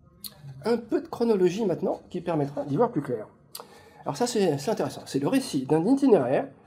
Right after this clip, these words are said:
qui part des archives de la police, qui émerge dans un article de Mediapart et aboutit,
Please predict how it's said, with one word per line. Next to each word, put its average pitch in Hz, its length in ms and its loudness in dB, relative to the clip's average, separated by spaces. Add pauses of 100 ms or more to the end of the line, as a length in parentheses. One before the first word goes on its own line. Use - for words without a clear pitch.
(120)
qui 220 100 -4
part 285 240 4
des 226 140 4
archives 240 320 4
de 208 60 6
la 196 120 6
police, 139 400 -2 (340)
qui 175 200 -4
émerge 214 520 4 (120)
dans 151 100 2
un 165 100 6
article 156 400 -2
de 147 100 2
Mediapart 160 540 2 (400)
et 214 100 6
aboutit, 233 420 2